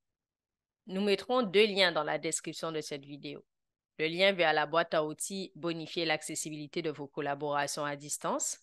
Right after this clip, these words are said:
développé par le cedaf en partenariat avec plusieurs organismes,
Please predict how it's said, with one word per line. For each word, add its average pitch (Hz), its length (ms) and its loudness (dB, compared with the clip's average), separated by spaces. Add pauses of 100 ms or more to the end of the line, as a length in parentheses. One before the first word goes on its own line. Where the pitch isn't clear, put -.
développé 160 420 -6
par 151 220 0
le 143 100 -6
cedaf 151 640 -4
en 175 100 0
partenariat 170 680 2
avec 143 300 -4
plusieurs 139 480 -8
organismes, 139 680 -10